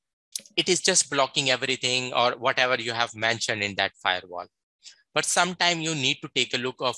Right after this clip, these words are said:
uh, those, uh, logs as well. What is going on? What is happening? Maybe if you are working as a network administrator in your production environment, you are running kind of application and you are confused that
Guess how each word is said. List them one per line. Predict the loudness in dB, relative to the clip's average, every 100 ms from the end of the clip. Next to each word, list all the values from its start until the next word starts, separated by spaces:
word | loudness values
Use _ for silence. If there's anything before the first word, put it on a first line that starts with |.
| -6 -10
uh, | -6 -4 -4
those, | -4 -6 -6 -4
uh, | -4
logs | 0 2 2 2 0
as | -2 -4
well. | -14 -10
What | -8 -4
is | -4 -2
going | -2 -2
on? | -2 -2 -2
What | -4 -6
is | -6
happening? | -2 -2 -2 -6 -6 -6 -12 _ -20 -8
Maybe | 0 2 2 0
if | -2
you | 2
are | 2 2
working | -2 0 0 2
as | 2 2 -2
a | 0 0 2 2 0
network | -2 -2 -4 -4
administrator | -6 -6 -6 -4 -4 0
in | -2 0
your | -4 -4
production | -4 -4 -2 -4
environment, | -2 0 0 0 -6 -10 -16 -14 0
you | 2
are | 4
running | 2 2 0
kind | 0 0 0
of | -2
application | -6 -6 0 0 2 0 -2 -6 _ _ -2
and | 2 4 2
you | 2 0 -2 0
are | 0 0
confused | -2 -8 -6 -6 -2
that | -2